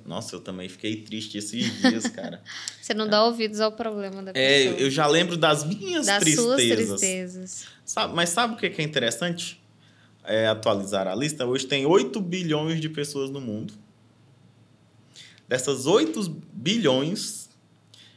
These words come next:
Speaker 1: cada uma é única. Sente a tristeza, tem a receitinha ali, né? Tá até no dicionário, algumas formas lá de tristeza, que é o comum.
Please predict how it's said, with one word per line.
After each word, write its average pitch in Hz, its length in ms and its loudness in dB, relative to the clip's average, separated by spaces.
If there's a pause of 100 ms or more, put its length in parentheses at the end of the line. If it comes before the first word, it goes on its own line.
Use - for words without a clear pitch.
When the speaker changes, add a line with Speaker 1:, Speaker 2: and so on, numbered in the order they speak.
(120)
Speaker 1:
cada 165 400 0
uma 151 420 -4 (140)
é 170 300 -4
única. 110 520 -4 (680)
Sente 151 340 0
a 143 40 2
tristeza, 127 840 -4 (420)
tem 127 180 4
a 123 80 4
receitinha 127 720 -2
ali, 185 320 0
né? 185 360 0 (100)
Tá 139 240 -2
até 170 280 4
no 190 140 -2
dicionário, 147 880 2
algumas 131 480 0
formas 123 480 -2
lá 139 320 0
de 127 140 -10
tristeza, 151 760 -4 (760)
que 165 120 2
é 170 80 8
o 175 280 0 (180)
comum. 190 500 2